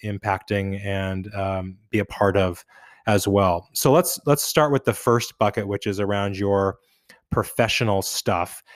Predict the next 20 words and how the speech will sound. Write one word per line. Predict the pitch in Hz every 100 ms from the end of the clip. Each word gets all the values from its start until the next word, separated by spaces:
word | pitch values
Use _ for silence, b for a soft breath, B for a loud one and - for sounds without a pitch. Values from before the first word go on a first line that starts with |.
| B
This | 135 -
is, | 135
uh, | 131 120 117
probably | - 139 135 127 123
the | 110
one | 110 104
that |
you're | 104 104
most | 110 113 120 120 127 -
familiar | 131 110 107 104 101
with | 98 101 101 -
and | 107 101
you're | 104
most | 101 101 -
comfortable | - - 143 - 117 101 95 90
with, | 95 98 - - _ _ _ _ _ _
uh, | 107 98 98 98
in | 117 110 104 101 101 110
how | - 113 107 104 101
you're | 101 104 101 98 98 98